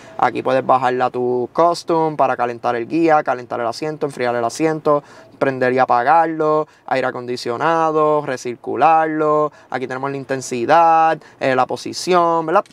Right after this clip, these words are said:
Un sistema climático bastante fácil de usar. Eh, auto hold, esto es bien importante en carros automáticos, por lo menos yo en lo personal lo uso mucho. Los modos de manejo, ¿verdad? Aquí en donde uno cambia los modos de manejo como tal. Auto stop, hill climb descent,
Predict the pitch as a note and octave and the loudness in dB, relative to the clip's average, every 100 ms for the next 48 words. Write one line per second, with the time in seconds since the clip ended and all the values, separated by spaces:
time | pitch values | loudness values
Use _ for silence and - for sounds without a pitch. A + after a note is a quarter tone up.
0 | - A#3+ B3 C4 B3+ A3+ G#3+ G#3 G#3 F#3+ | -12 -10 -8 -4 -2 -2 -2 -2 -2 2
1 | F3 - C#3+ F3+ - - C3 - E3 E3 | 0 0 -8 -12 -4 0 0 0 -6 -6
2 | D#3+ F3+ F3 F3 - - - E3+ - _ | 2 4 4 0 -12 -6 0 0 0 _
3 | - E3 F3 F3 D#3 C#3+ F#3 G#3+ F3 E3+ | 0 0 2 -2 -2 2 2 0 -6 -8
4 | D#3+ E3+ D#3+ D#3 D3+ D3 D3 C#3+ C#3+ C#3+ | -8 -8 -8 -8 -8 -6 -4 -2 -2 -2
5 | C#3 C3 D#3+ F3 F3+ D3+ C3 C3 C3+ C#3 | -2 -4 -4 -2 -2 -2 -2 -4 -4 -4
6 | C#3 C3+ - C3 B2+ C3 B2+ B2+ B2+ G3 | -2 -4 -4 -4 -2 -2 -2 -2 0 0
7 | G#3 G3+ F#3+ - - C#3+ C#3 C#3 C#3+ D3+ | 2 2 2 -4 -2 0 2 2 2 0
8 | C#3+ C#3+ F3 F#3+ E3+ C#3 C#3+ C#3 C3 C3 | -2 -4 -6 -2 -2 0 -2 -4 -8 -8
9 | C3 C3 C3 B2+ B2+ B2 C3+ B2 B2+ A#2+ | -6 -2 -2 -2 -2 -2 -2 -4 -2 -4
10 | B2 A#2+ A#2+ B2 G3 F#3+ - - - C#3+ | -2 -4 -4 2 4 4 -2 -8 0 0
11 | - B2 - - _ A3+ G#3 G#3+ - - | 2 -6 -6 -14 _ 2 4 0 -10 -20
12 | _ - F3+ E3+ D#3+ D3+ C#3 - G#3 A3 | _ 2 2 2 -2 -2 -6 0 0 0